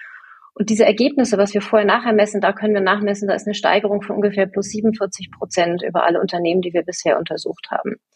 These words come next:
Und da kommen wir dahin, was du sagst, Gero, wenn jemand sich schon wertgeschätzt fühlt, zugehörig und respektiert und hat das Gefühl, er darf seine Themen und,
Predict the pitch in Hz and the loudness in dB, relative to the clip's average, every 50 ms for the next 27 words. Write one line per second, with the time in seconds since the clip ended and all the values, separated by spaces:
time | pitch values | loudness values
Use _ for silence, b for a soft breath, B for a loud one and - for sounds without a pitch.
0 | B B B B B B B B B B B B B B - - - - - 214 | B B B B B B B B B B B B B B -20 -16 -6 2 2 4
1 | 208 214 214 220 240 226 - 247 247 233 233 214 214 214 214 214 220 214 208 208 | 4 4 4 2 2 2 2 4 6 6 6 6 4 4 4 2 2 2 0 0
2 | - - 226 214 - 220 214 202 202 - - - - 214 254 254 240 202 185 170 | -2 -8 -8 -2 0 0 0 0 -2 -8 -10 -2 -2 -2 0 2 2 0 2 4
3 | 190 190 202 208 202 - - - - 185 180 208 208 214 208 214 214 214 202 196 | 2 2 2 2 0 0 -4 -10 -14 -6 -2 0 2 2 2 0 0 -4 -6 -10
4 | - - 202 180 202 233 226 - 294 277 - - 190 - - - - - 170 165 | -8 -6 -2 0 0 0 0 -2 -8 -6 -2 -2 -4 -4 -4 -16 -10 -8 -8 -8
5 | - - - - - 277 320 320 262 220 180 175 151 143 143 - 143 139 135 - | -8 -10 -16 -8 -4 -2 0 2 2 2 0 2 -2 -2 -2 -2 -6 -6 -6 -12
6 | - B B B B B B B - 220 220 208 220 220 220 220 - 202 185 - | -20 B B B B B B B 0 0 2 2 2 0 0 0 -2 -2 -2 -2
7 | - - - 247 269 285 233 180 - - - - - - - 214 208 208 208 208 | -6 -8 -4 0 2 4 4 2 0 -6 -14 -16 -14 -6 -2 0 0 2 0 0
8 | 208 226 214 220 - 214 208 - - 277 254 208 202 196 - 190 214 247 285 294 | 0 0 -2 0 -2 -8 -6 -6 -4 0 2 2 2 2 2 2 2 4 2 0
9 | 285 - - 220 220 220 220 220 - - 233 247 262 247 226 214 196 - 190 185 | 0 0 0 2 2 2 0 -4 -6 -6 -6 -4 -2 0 0 0 0 0 -4 -6
10 | 185 | -6